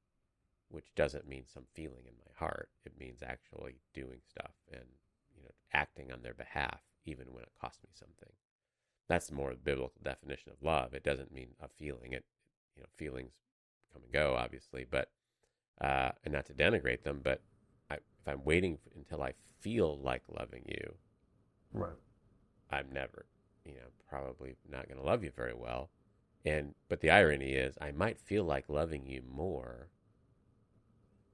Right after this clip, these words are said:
Speaker 1: six months into a very difficult, the very difficult project of loving you.
Speaker 2: Mm-hmm. Yeah.
Speaker 1: Uh, that's really, right?
Speaker 2: Yes. Yeah, and we want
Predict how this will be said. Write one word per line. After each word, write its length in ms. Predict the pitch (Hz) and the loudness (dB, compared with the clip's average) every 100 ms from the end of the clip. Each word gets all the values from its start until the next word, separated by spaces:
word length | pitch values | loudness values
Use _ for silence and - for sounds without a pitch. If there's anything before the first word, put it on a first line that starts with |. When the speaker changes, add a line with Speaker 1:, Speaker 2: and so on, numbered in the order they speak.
| _ | _
Speaker 1:
six 540 | - - - 85 - - | -14 -8 0 0 0 -6
months 340 | 71 71 71 78 | -2 -2 -4 -10
into 420 | 71 69 - 67 | -10 -10 -10 -10
a 80 | 65 64 - | -10 -12 -2
very 280 | 71 69 64 - | 0 0 -2 -8
difficult, 540 | 69 57 - 65 - | -8 -10 -10 -8 -8
the 60 | 67 | -4
very 280 | 69 69 65 | 0 0 -2
difficult 460 | 69 69 69 - | -8 -10 -10 -10
project 420 | - 64 62 - | -8 -8 -8 -16
of 60 | - - | -14 -10
loving 260 | 64 - - | -10 -12 -20
you. 680 | - - _ _ _ _ 110 | -20 -20 _ _ _ _ -6
Speaker 2:
Mm-hmm. 520 | 92 92 - _ - | -6 -8 -12 _ -8
Yeah. 60 | 107 | -6
Speaker 1:
Uh, 60 | - - _ - | -6 -10 _ -2
that's 240 | - - | -2 -2
really, 260 | - 69 - | -6 -6 0
right? 260 | 71 85 - _ _ _ _ _ _ - | 4 4 2 _ _ _ _ _ _ 2
Speaker 2:
Yes. 220 | 104 98 - _ _ - - - - - | 4 4 -2 _ _ -18 -16 -16 -10 6
Yeah, 260 | 147 110 | 10 12
and 160 | 101 104 | 12 10
we 100 | 104 | 6
want 360 | 104 104 110 | 8 10 10